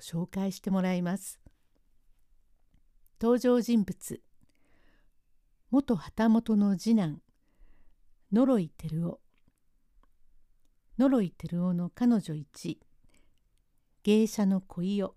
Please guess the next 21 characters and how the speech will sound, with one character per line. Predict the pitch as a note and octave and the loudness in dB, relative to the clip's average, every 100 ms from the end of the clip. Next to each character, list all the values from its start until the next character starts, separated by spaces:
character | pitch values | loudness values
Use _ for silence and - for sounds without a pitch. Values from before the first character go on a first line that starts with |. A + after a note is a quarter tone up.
| - - _ _ _ _ _ _ _ _ - _ _ _ | -20 -20 _ _ _ _ _ _ _ _ -20 _ _ _
彼 | B3+ B3 G#3 | 0 4 2
女 | D#3 C#3 | 0 -2
二、 | F#3+ - - _ _ _ _ _ _ _ _ _ _ _ - | -2 -2 -14 _ _ _ _ _ _ _ _ _ _ _ -2
本 | A#3+ A3+ | 4 4
庄 | G#3+ G#3+ G#3+ | 2 0 -2
彦 | - - C#4 | -6 -2 0
兵 | G3 | 2
衛 | E3+ | 0
の | C#3+ B2 | -4 -6
娘、 | C#3 - D#3+ D#3+ - _ _ _ - | -8 -6 -4 -4 -8 _ _ _ -16
乙 | D3 - | -8 -2
女。 | G#3 D#3 _ _ _ _ _ _ _ _ - - - _ _ _ _ _ _ _ _ | -2 -2 _ _ _ _ _ _ _ _ -20 -20 -20 _ _ _ _ _ _ _ _
古 | - C4 | 2 2
道 | A#3 C4+ C4 | 6 6 8
具 | B3 | 6
屋 | A#3+ A3 | 6 4
の | G#3+ | 2
主 | G#3 - | -2 -6
人、 | G#3 D#3+ - _ _ - _ _ _ | -6 -6 -10 _ _ -20 _ _ _
半 | - A#3 A3 | -4 0 0
六 | G#3 - G#3 - | -2 -8 -14 -14